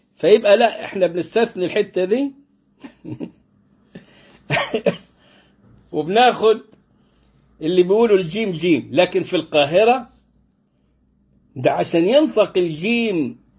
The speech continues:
جيم معطشة ولا يقولش جيم،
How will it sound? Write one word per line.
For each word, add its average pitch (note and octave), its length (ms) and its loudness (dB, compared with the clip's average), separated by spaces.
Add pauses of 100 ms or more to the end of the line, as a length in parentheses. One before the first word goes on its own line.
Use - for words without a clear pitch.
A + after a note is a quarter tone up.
(180)
جيم E3 640 -2
معطشة D3+ 840 0 (1900)
ولا D3+ 180 6
يقولش A3 360 0
جيم، A3+ 480 -2